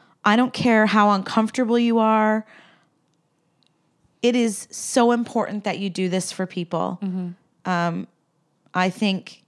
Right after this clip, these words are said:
Speaker 1: it also helps you practice giving feedback, especially to people you don't know. It's a little bit easier sometimes than giving feedback to people you know really well.
Speaker 2: Yes.
Speaker 1: Alternatively, if you're even struggling with giving feedback you know to people really well,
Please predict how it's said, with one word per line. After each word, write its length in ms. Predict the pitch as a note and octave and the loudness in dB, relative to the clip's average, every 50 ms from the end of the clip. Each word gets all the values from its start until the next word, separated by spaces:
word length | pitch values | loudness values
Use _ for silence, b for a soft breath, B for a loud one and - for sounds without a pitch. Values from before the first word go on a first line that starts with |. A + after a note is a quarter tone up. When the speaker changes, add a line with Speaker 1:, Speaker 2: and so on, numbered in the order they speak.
| _ _ _ _ _ _ _ _ _ _ | _ _ _ _ _ _ _ _ _ _
Speaker 1:
it 220 | - F#3+ F3 - - | -4 -4 -4 -2 0
also 320 | F#3+ F#3+ G3+ G3 - A3+ G3+ | 2 2 2 2 0 -2 -2
helps 380 | E3+ - G3+ F#3+ G3 - - | 0 0 0 0 0 -2 -6
you 100 | G3 F#3+ | -6 -6
practice 600 | F3+ - - F#3 E3 E3+ - - - G#3 G3+ - | -6 -4 0 0 0 0 0 -2 -2 -2 -2 -2
giving 300 | - - F#3+ E3+ F3 E3+ | -2 -4 -2 -2 -2 -6
feedback, 760 | D#3+ - - - F3+ F3+ F3+ - G3+ G3 G3+ A3 B3 - - - - b b b b b b b b b b b b b b b | -6 -8 -8 -6 -6 -6 -2 0 2 2 2 2 -2 -6 -16 -20 -20 b b b b b b b b b b b b b b b
especially 340 | - - - A3+ - - C4+ | -12 -6 -4 -2 0 -2 0
to 100 | - A#3 | 0 0
people 280 | - - G#3+ - A3 G#3 | 0 0 0 0 0 0
you 140 | G3+ F#3 F3+ | 0 0 -2
don't 280 | - F3 E3+ - - | -2 -2 -4 -2 -4
know. 340 | F3+ E3+ D#3 D#3 E3 F3+ G3+ | -4 -4 -2 -2 0 0 -2
It's 120 | G3 F#3+ | -2 -4
a 60 | G3 E3+ | -4 -4
little 220 | E3+ F3 F3+ F3+ | -2 -2 -2 -2
bit 160 | F3 F#3+ F#3+ - | -4 -4 -8 -6
easier 340 | F#3 F3+ E3 E3 F3+ F#3 F#3 | -8 -8 -6 -4 -4 -4 -4
sometimes 480 | F3+ - G3+ F#3+ - G#3+ G3+ G3+ G3 | -4 -4 -6 -4 -2 -2 -2 -2 -2
than 120 | F#3+ G3+ F#3 | -2 -4 -2
giving 260 | E3+ F3+ E3+ E3+ E3+ | -2 -2 -4 -4 -6
feedback 600 | - - F3 F3+ - - F3+ F3 F3 - - - B B B B B B | -8 -8 -10 -8 -2 0 2 2 0 -2 -6 -18 B B B B B B
to 100 | - - | -14 -14
people 260 | - - G3 - F#3 F3+ | -8 -8 -8 -6 -4 -6
you 160 | F3 E3+ E3+ | -4 -4 -4
know 200 | E3+ F3+ F#3 F#3+ | -2 0 0 0
really 300 | F#3 F#3+ G3 F#3+ G3 G3 | 0 -2 -2 -2 -2 0
well. 440 | F#3+ G3 F#3+ F#3 F#3 F#3 F#3 - D4+ | 0 2 4 4 6 6 4 4 2
Speaker 2:
Yes. 280 | C#4 - - - - - - - - | -2 -6 -12 -20 -20 -20 -16 -6 -4
Speaker 1:
Alternatively, 960 | F3 F3 - - G#3+ G#3+ A3 A3 A3 G#3+ A3+ G3 G3 A3 A3+ A3 G#3+ G#3+ - | -4 -2 -2 0 0 0 2 0 0 0 -2 -2 -2 -2 -2 0 0 -2 -2
if 140 | - E3 - | -4 -6 -6
you're 100 | F#3 F3+ | -6 -6
even 460 | - F#3+ F#3 E3+ F#3 F3+ F#3 F3+ - | -4 -4 -4 -2 -2 -2 -2 -4 -6
struggling 440 | - - - G3 F#3 F3+ F#3+ F#3 F3+ | -8 -6 -2 -2 0 0 0 -2 -2
with 100 | F3 E3 | -4 -4
giving 240 | - F#3 F3 F3+ F3+ | -6 -6 -6 -6 -6
feedback 420 | - - G3 F3 F#3 E3 D#3+ - | -6 -8 -6 -4 -2 -4 -4 -4
you 60 | F3 E3 | -8 -4
know 160 | E3 E3+ G3 | -2 -2 -2
to 80 | G3+ | -2
people 200 | G3 - G3 E3+ G3+ | -2 -4 -6 -4 -2
really 160 | G3+ G3 F#3+ | -2 -2 0
well, 200 | F#3+ G3 G3 F#3+ | 0 0 -2 -2